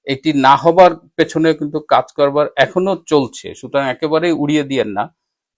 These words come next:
যে বারো তারিখে নির্বাচন হবে না, but হওয়ার একটা সম্ভাবনা তৈরি হয়েছে। তো এই যে এই, এই মানে এই প্রথম দফাটা, that indicates এখন বাংলাদেশের যে গভীর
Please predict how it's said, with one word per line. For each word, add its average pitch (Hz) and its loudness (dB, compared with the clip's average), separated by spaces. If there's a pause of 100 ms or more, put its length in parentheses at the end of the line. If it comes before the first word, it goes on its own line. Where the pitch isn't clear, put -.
(120)
যে 113 -2
বারো 120 4
তারিখে 117 -4
নির্বাচন 113 -2
হবে 143 0
না, - -12 (420)
but 190 4
হওয়ার 175 6
একটা 156 0
সম্ভাবনা 120 -4
তৈরি 107 -8
হয়েছে। 78 -18 (340)
তো - -14 (100)
এই 226 -4
যে 233 -4
এই, 190 -4 (280)
এই 98 -16 (120)
মানে 117 -10
এই 165 -2
প্রথম 170 -4
দফাটা, 127 -2 (600)
that 175 2
indicates 139 -4 (640)
এখন 175 -2
বাংলাদেশের 139 0
যে 135 -6
গভীর 127 -4